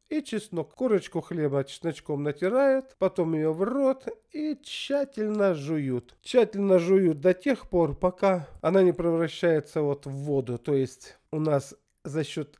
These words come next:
вот этого жевания что происходит? Выделяется слюна, и эта слюна очищает вот от слизи ротовую полость. Естественно, потом всё это надо выплюнуть, и так раза два-три. Что тут важно понимать?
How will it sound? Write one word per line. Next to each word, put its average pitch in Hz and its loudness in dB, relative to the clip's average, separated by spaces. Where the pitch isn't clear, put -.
вот 143 -4
этого 139 -2
жевания 151 -2
что - -6
происходит? 143 -4
Выделяется 147 -2
слюна, 165 -2
и 175 0
эта 175 2
слюна 190 -2
очищает 175 0
вот 127 -6
от 131 -8
слизи 165 -4
ротовую 147 -4
полость. 127 -6
Естественно, 202 -2
потом 180 -2
всё - -4
это 160 -4
надо 139 -2
выплюнуть, 185 -4
и 220 -10
так 214 -4
раза 165 0
два-три. 156 -6
Что - -2
тут 226 -2
важно 147 2
понимать? 143 -2